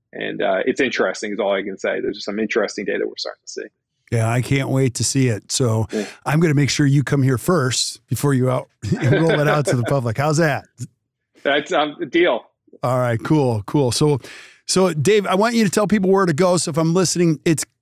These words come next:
Speaker 2: it's Kleer with a K. So where do I go?
Speaker 1: Yeah.
Speaker 2: If I, if I've never
Speaker 1: Is it
Speaker 2: heard it before, where do I start?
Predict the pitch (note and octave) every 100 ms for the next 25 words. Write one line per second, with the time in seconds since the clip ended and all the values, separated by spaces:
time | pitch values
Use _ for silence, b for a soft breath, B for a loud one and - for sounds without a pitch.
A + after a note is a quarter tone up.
0 | - - D#3+ C#3 - - C4 A3+ F3+ D3+
1 | C3 - C#3+ D3+ A#2 A#2+ - D#3 D#3+ D#3+
2 | A#3+ C#4+ A#3 B2 C#3+ - - - _ _
3 | _ C#3 D#3 D#3 C#3 C#3 D#3+ F#3 G#3+ F3+
4 | F3 F#3 F#3 E3 E3+ C#3 F3 E3+ F#3+ F#3
5 | B2 - G2+